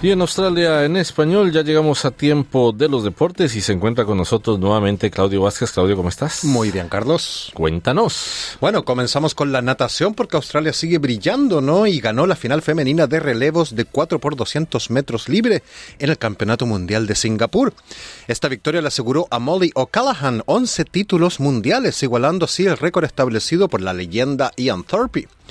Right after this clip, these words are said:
Speaker 2: En tanto, Kyle Chalmers se ubicó tercero en la final de los cien metros libres del evento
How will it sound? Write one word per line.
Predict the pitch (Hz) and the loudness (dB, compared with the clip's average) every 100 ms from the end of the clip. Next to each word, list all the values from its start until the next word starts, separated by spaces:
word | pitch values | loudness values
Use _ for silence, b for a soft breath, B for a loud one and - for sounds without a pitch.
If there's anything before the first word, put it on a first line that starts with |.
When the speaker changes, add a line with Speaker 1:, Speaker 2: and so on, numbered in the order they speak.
| B B B B | B B B B
Speaker 2:
En | 233 | 0
tanto, | 220 196 226 | 0 0 -2
Kyle | - 175 180 | -2 -2 -2
Chalmers | - 214 262 175 120 | -2 0 2 2 2
se | 147 | 0
ubicó | 139 - 165 | 0 2 0
tercero | 160 110 - 139 | 0 -4 -2 0
en | 135 | 0
la | 120 | -2
final | 107 117 | 0 0
de | 120 | 0
los | 107 - | 0 0
cien | 117 | -2
metros | 113 120 113 90 | 0 0 -2 -2
libres | 120 117 151 - 95 | -2 0 -2 -2 -4
del | 101 87 | -4 -2
evento | 90 107 107 165 233 | -2 -2 0 0 -2